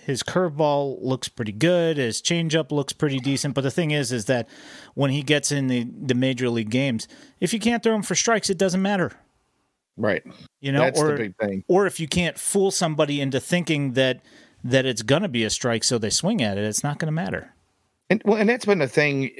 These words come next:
Speaker 2: throughout Jose Ruiz's career is he's got really good stuff.
Speaker 1: Yeah. Well, he throws,
Speaker 2: He just
Speaker 1: he throws well.
Speaker 2: he, right, he does. He throws well. He's got some stuff that, that moves. Uh,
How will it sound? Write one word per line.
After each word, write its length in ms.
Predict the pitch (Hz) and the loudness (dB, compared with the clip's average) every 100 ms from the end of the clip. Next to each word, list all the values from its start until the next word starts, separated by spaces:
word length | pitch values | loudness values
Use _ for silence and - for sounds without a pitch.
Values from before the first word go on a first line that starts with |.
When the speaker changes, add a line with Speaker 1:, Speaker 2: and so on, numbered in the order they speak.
| 113 | -4
Speaker 2:
throughout 460 | - 127 110 110 113 | 0 2 2 0 0
Jose 400 | 120 110 113 110 | 0 0 0 0
Ruiz's 400 | 113 110 101 - | 0 0 -4 -6
career 400 | - 107 139 98 | -2 2 2 0
is 160 | 101 | 0
he's 140 | 156 156 | 0 2
got 280 | 147 156 120 | 2 2 2
really 300 | 156 208 117 | 0 2 0
good 280 | 160 156 | 0 0
stuff. 480 | - - 208 120 - _ _ | 0 0 0 -2 -10 _ _
Speaker 1:
Yeah. 160 | - 110 - 156 | -14 -14 -12 -2
Well, 140 | 123 | 0
he 140 | 147 | 0
throws, 280 | 143 - 180 | -4 0 2
Speaker 2:
He 80 | 185 | 2
just 340 | 160 170 151 - | 2 2 2 0
Speaker 1:
he 40 | |
throws 340 | 160 147 123 | -2 -2 -2
well. 200 | 104 90 | -2 -2
Speaker 2:
he, 160 | 135 139 _ _ _ _ _ _ _ _ _ - | -2 -4 _ _ _ _ _ _ _ _ _ -6
right, 140 | - | -2
he 120 | 135 151 | 0 2
does. 420 | 180 107 85 - | 2 2 -2 -6
He 100 | 123 | -4
throws 340 | 110 131 151 117 | 0 2 2 0
well. 300 | 113 98 101 | 0 0 0
He's 240 | 131 113 | -2 0
got 220 | 135 135 139 | 2 0 -2
some 100 | 120 | -6
stuff 320 | - 139 - | 0 0 2
that, 200 | 110 - | -6 -4
that 180 | 107 107 | -6 -2
moves. 580 | 113 123 98 101 - - _ _ _ _ _ _ _ - | 0 0 -2 -6 -8 -8 _ _ _ _ _ _ _ 0
Uh, 400 | 110 110 107 107 | 2 4 2 0